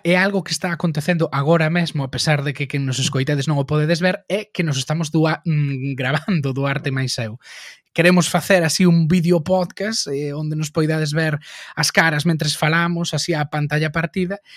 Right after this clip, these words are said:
e agora mesmo estamos facendo os primeiros ensaios para ver como queda e para ver como nos desenvolvemos nos nisto, que somos así,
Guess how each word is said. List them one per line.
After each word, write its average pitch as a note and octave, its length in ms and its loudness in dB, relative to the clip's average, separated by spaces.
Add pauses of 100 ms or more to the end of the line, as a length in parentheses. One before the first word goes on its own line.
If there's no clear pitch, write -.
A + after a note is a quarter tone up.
(120)
e D#3 80 0
agora E3 240 6
mesmo F3+ 240 4
estamos E3+ 320 2
facendo F3 320 4
os - 80 -4
primeiros E3+ 480 2
ensaios F3 400 -2
para D3+ 240 0
ver D#3+ 160 0
como E3+ 240 4
queda F#3 340 2 (380)
e D3+ 80 -2
para D#3+ 160 4
ver D#3+ 260 6
como D#3+ 300 2
nos D#3+ 160 0
desenvolvemos D3 640 0
nos C#3+ 160 2
nisto, E3+ 320 4
que B2+ 80 -2
somos D3 320 2
así, C#3 640 0